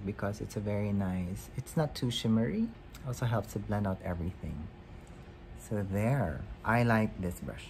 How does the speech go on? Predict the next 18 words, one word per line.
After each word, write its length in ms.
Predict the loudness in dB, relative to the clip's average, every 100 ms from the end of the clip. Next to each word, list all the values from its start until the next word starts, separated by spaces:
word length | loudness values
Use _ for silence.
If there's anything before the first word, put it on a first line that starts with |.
| 0
Now, 120 | 4
the 80 | 6
next 260 | 6 4 4
brush 140 | 4
that 160 | 4 4
we 60 |
have 260 | 6 6 6
here 180 | 6 6
is 160 | 6
a 60 | 4
definer 520 | 2 4 6 6 6
brush. 360 | 6 6 6 2
So 480 | 0 2 2 2 -2 -2 -2
as 140 | 0
you 60 | 2
can 180 | 4
see 240 | 4 2 0
here, 460 | 2 4 4 4